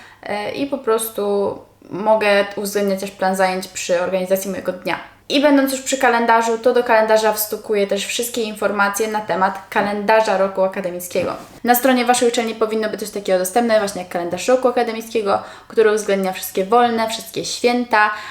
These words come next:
e, wszystkie zamiany dni, bo może wam się zdarzyć taka sytuacja, iż w jakimś dniu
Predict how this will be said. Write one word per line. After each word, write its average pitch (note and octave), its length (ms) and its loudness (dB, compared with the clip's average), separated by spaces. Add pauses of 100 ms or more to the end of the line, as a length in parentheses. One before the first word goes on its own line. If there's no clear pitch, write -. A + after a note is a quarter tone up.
(160)
e, F3+ 280 -2
wszystkie G3 440 -4
zamiany F#3 400 -2
dni, A#3+ 460 -2 (200)
bo F#3+ 120 -2
może B3 300 4
wam G#3 160 4
się G#3 140 -4
zdarzyć F#3 280 2
taka - 220 -6
sytuacja, G#3 760 0 (140)
iż G#3+ 580 -6
w G3 220 -10
jakimś F#3+ 580 0
dniu A#3 440 2